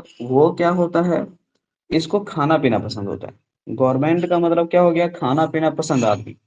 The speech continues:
मतलब ये हो जाता है आपके पास में खाने का शौकीन। मतलब कहीं भी इसको ले जा रहे हो तो ये सबसे पहले बोलेगा, "तब वहाँ का favorite dish क्या है?" मतलब इसके मुंह से यही निकलेगा। ठीक है,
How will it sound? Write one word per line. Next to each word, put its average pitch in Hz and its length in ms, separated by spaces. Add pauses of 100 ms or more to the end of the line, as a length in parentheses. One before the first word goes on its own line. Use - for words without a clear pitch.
(520)
मतलब 180 260
ये 202 60
हो 185 140
जाता 170 220
है 165 60
आपके 170 160
पास 160 300
में 160 120
खाने 131 340
का 131 100
शौकीन। 92 380 (2000)
मतलब 185 220
कहीं 175 260
भी 190 80
इसको 175 220
ले 170 120
जा 160 180
रहे 160 120
हो 165 60
तो 170 100
ये 160 140
सबसे 160 300
पहले 151 180
बोलेगा, 143 300
"तब 156 340
वहाँ 147 260
का 160 120
favorite 139 380
dish 143 200
क्या - 160
है?" - 60 (1040)
मतलब 170 220
इसके - 280
मुंह 185 120
से 185 120
यही 143 140
निकलेगा। 135 460 (920)
ठीक 160 160
है, - 280